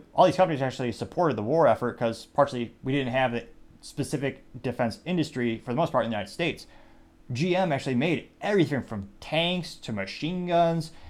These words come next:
I B M prolifically made the M one carbine, as well as doing, well, maybe say the most morally vacuous manufacturer and maintenance of devices in history. Uh,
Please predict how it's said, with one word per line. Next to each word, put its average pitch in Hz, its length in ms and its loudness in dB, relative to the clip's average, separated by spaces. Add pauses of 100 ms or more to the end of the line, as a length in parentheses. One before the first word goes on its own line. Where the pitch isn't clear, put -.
(220)
I 156 100 2
B 156 140 6
M 202 80 6
prolifically 175 840 2
made 123 260 0
the 127 440 -2
M 131 120 0
one 143 140 2
carbine, 160 340 2
as 110 100 -2
well 120 100 2
as 110 80 -6
doing, 113 320 -4 (180)
well, 107 240 -2 (460)
maybe 135 180 2
say 127 100 0
the 123 60 2
most 120 180 0
morally 120 340 2
vacuous 120 720 -2
manufacturer 113 760 -2
and 104 260 -2
maintenance 117 300 -4
of 107 80 -8
devices 127 300 0
in 104 80 -10
history. 110 460 -4 (600)
Uh, 95 300 -4